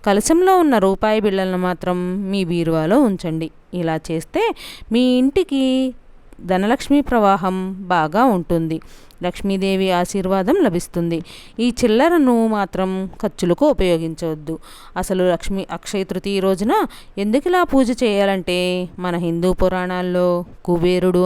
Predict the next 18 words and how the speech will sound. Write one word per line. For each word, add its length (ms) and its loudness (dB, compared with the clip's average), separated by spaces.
అనే 240 -2
పండితుడు 460 0
అక్షయ 320 -2
తృతీయ 280 2
రోజున 360 2
లక్ష్మీదేవిని 720 -2
ఇలా 140 -2
పూజించి 520 -2
ధనవంతుడయ్యాడట. 920 0
అందుకే 380 4
మన 80 -2
హిందూ 240 0
మతంలో 380 2
కుబేరుడు 480 4
అంటే 260 -4
ధనవంతుడు 560 0
అని 120 -2
అర్థం. 280 -6